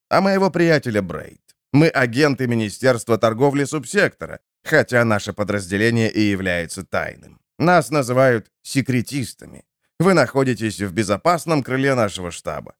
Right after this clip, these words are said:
Я говорю вам это только для того, чтобы продемонстрировать всю безнадежность вашего положения.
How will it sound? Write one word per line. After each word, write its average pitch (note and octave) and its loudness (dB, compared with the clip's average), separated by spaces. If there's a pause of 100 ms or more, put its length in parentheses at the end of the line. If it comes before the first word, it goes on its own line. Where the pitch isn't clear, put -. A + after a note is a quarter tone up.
(260)
Я F3+ 4
говорю F#3 4
вам F3+ 2
это D#3+ 0
только D3+ 0
для C3 -2
того, D3+ 0
чтобы A#2 -2
продемонстрировать A2 -2
всю G3 -4
безнадежность C3+ 2
вашего F#2 -4
положения. D#2 -8